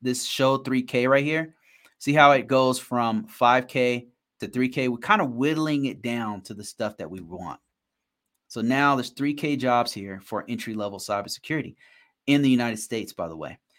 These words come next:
Now, the next thing we wanna do is put your experience level, whatever it happens to be. We said entry level, so let's just stick with that. Now it's down to nine hundred positions, right? Nine hundred positions, and you're, you're looking at these jobs here.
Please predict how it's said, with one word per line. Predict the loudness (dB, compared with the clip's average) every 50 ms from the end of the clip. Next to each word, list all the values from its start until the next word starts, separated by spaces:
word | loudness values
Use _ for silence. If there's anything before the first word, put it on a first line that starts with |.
| _ _ _ _
Now, | 4 6 8 8 8
the | 6 4
next | 2 2 0 0 -2 -4
thing | -4 -2 0
we | 0 0 0
wanna | 2 2 0 0 -2
do | -2 0 2 2 2 2 0 -2 -6 -10 -14 -20 _ -6
is | -6 -4
put | 0 -2 0 0 0
your | 0
experience | -2 -2 -4 -4 -4 -4 -4 -4 -6
level, | -6 -6 -6 -8 -6
whatever | -4 0 2 4 4 4 2 0 -4 -4
it | -4 -4
happens | -4 -6 -6 -6 -8 -14 -14
to | -14
be. | -12 -10 -10
We | -10
said | -6 -4 -4 -4 -4
entry | -6 -6 -6 -8 -6
level, | -4 -4 -4 -4 -6
so | -8 -10 -8
let's | -8 -8 -8 -10
just | -12 -12 -12
stick | -12 -14 -16 -18
with | -18 -14
that. | -12 -12 -12 -12 -12
Now | -10 -10 -8
it's | -8 -8
down | -6 -4 -4 -2 -4
to | -4
nine | -4 -4 -4 -4 -4 -4 -6
hundred | -6 -8 -10 -12 -16
positions, | -16 -18 -16 -14 -14 -14 -16 -16 _ -14 -14 -14 -14 _ _ _ _ _ _ _ _ _ _ _
right? | -8 -6 -6 -6 -6 -8 -12 _ _ _ _ _ _ _ _ _ _ _ _ _ _ _ _ _ _
Nine | -2 0 0 0 0 0
hundred | -2 -4 -4 -6 -8
positions, | -8 -8 -6 -6 -6 -6 -8 -8 -8 -10 -10 -10
and | -10 -8 -6 -6
you're, | -4 -4 -6 -6 -6
you're | -6 -6 -6 -6
looking | -6 -6 -6 -6 -6 -4 -4
at | -4 -6 -6 -8 _ _
these | -10 -8 -8 -8 -6
jobs | -2 -2 -2 -2 -2 -4
here. | -8 -10 -12 -12